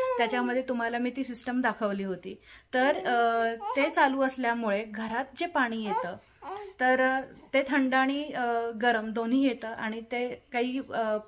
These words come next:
त्या पाईप्स व्यवस्थित राहतात, कारण की त्या आतून आलेल्या आहेत आणि त्यांना काही प्रॉब्लेम होत नाही.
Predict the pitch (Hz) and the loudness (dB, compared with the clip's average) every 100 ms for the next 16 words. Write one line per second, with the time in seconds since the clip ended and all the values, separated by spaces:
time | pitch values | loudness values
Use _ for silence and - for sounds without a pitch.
0 | - 269 294 240 247 - 247 226 226 247 | 0 2 2 0 -2 0 0 2 -2 -6
1 | 240 214 190 190 - - - - - 262 | -6 -6 -6 -10 -12 -20 -20 -10 -2 0
2 | 277 277 302 339 - 226 277 277 226 202 | 0 0 -2 0 2 2 4 4 4 2
3 | 185 185 190 190 262 - - - 220 208 | -2 -2 -2 -4 -6 -8 -20 -12 -4 -2
4 | 214 233 240 233 254 262 262 262 220 202 | 0 -2 -2 -2 -2 -2 -2 -2 -4 -2
5 | 214 208 190 190 175 | -2 -4 -6 -8 -10